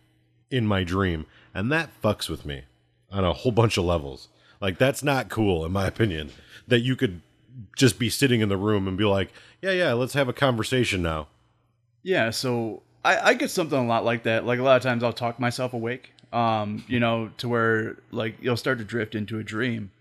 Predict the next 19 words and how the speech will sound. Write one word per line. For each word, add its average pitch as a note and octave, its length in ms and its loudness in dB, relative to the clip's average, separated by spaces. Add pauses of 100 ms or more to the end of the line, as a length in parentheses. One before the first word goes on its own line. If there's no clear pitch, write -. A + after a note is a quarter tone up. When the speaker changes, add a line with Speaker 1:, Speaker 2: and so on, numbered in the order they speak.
(340)
Speaker 2:
um, A2+ 440 -2
which D#3+ 180 -4
always G#3+ 200 2
kinda C3 220 -2
starts B2 320 2
as G#2+ 120 -4
just, A#2+ 220 -6
like, A2 120 -4
a A2 60 -4
mental A2+ 360 -2
exercise. A#2 440 -4
You A#2 80 -6
start A#2 240 -4
thinking B2 320 -4
about A#2 260 -6
something, A2+ 460 -4
and A2+ 240 -2
then A#2 160 0
it A#2 100 -10